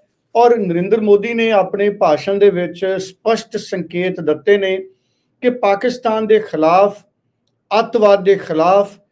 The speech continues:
ਜਿਹੜੀ ਕਾਰਵਾਈ ਚੱਲ ਰਹੀ ਹੈ, ਉਹ ਸਿਰਫ ਸਸਪੈਂਡ ਕੀਤੀ ਗਈ ਹੈ, ਸਥਗਿਤ ਕੀਤੀ ਗਈ ਹੈ, ਖਤਮ ਨਹੀਂ ਕੀਤੀ ਗਈ। ਪਾਕਿਸਤਾਨ ਨੂੰ ਬਹੁਤ ਸਖਤ ਤਾੜਨਾ ਕਰਦੇ ਹੋਏ ਪ੍ਰਧਾਨ ਮੰਤਰੀ ਨੇ ਕਿਹਾ ਹੈ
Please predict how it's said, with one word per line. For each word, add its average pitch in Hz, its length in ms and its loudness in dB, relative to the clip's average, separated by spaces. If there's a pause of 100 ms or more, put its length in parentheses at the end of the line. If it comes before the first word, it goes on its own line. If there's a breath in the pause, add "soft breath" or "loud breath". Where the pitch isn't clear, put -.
(240)
ਜਿਹੜੀ 202 300 0
ਕਾਰਵਾਈ 180 500 0
ਚੱਲ 175 360 -4
ਰਹੀ 214 240 0
ਹੈ, 202 260 4 (520)
ਉਹ 202 80 0
ਸਿਰਫ 208 500 -2 (260)
ਸਸਪੈਂਡ 233 640 -2
ਕੀਤੀ 202 360 -8
ਗਈ 185 240 -2
ਹੈ, 196 120 6 (380)
ਸਥਗਿਤ - 560 -4
ਕੀਤੀ 196 400 -8
ਗਈ 185 260 -2
ਹੈ, 185 260 4 (360)
ਖਤਮ 170 440 -2
ਨਹੀਂ 226 260 0
ਕੀਤੀ 131 320 -10
ਗਈ। - 80 -20 (1040)
ਪਾਕਿਸਤਾਨ 208 520 0
ਨੂੰ 208 160 -2 (280)
ਬਹੁਤ 214 360 -2
ਸਖਤ - 380 -4
ਤਾੜਨਾ 190 440 2
ਕਰਦੇ 180 300 -2
ਹੋਏ 175 100 -2
ਪ੍ਰਧਾਨ 170 360 -2
ਮੰਤਰੀ 160 320 -4
ਨੇ 160 160 -2
ਕਿਹਾ 165 240 0
ਹੈ 175 120 0